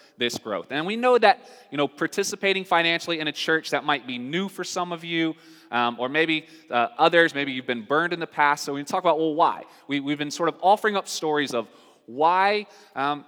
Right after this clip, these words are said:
is it a really cool thing, and why is it really, um, why does it raise your faith to, to financially participate with God through the local church?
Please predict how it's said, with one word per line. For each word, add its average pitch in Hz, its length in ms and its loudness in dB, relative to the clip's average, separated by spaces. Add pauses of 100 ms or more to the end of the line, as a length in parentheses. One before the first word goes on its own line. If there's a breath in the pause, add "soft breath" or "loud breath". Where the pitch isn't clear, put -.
(140)
is 170 140 -4
it 202 80 4
a 190 40 2
really 190 320 2
cool 175 260 -2
thing, 170 280 -6
and 113 120 -10
why 139 180 2
is 180 100 -4
it 165 100 -8
really, 147 420 -2 (360 loud breath)
um, 117 360 -6 (520)
why 139 180 0
does 190 80 -2
it 196 120 -4
raise 147 280 -4
your 139 80 -2
faith 117 420 -6 (380)
to, 113 300 -8
to 110 320 -14
financially 120 600 -8
participate - 680 -14 (300 soft breath)
with 127 260 -8
God 98 300 -4 (100)
through 113 160 -10
the 101 80 -12
local 95 300 -14
church? - 420 -14